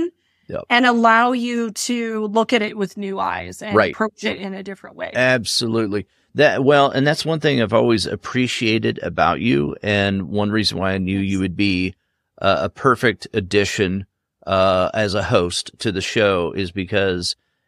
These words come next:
Speaker 2: you continue to learn. You're a voracious learner. For those of you that don't know,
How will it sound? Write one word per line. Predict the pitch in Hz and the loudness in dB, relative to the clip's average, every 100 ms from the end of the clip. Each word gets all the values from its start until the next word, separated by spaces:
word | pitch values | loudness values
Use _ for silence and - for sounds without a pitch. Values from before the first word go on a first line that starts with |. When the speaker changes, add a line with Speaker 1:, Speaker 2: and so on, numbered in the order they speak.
| _ _ | _ _
Speaker 2:
you | 101 101 123 131 135 135 135 - _ _ _ - | -6 0 4 6 4 2 -2 -8 _ _ _ -4
continue | 110 90 - 123 123 120 113 107 | -2 0 0 2 2 0 0 -2
to | 95 - | -6 -4
learn. | 101 95 82 55 - | -2 0 -2 -4 -12
You're | - 101 101 | -6 -2 0
a | 90 | -2
voracious | 92 98 92 110 110 123 104 - | -2 -2 2 2 2 -2 -2 -4
learner. | 90 95 104 101 98 | -4 0 2 2 -2
For | - | -2
those | 120 147 123 | 2 2 2
of | 113 | 0
you | 85 | -2
that | 76 | -2
don't | 101 78 | -4 -2
know, | 104 113 73 95 | 0 0 0 -6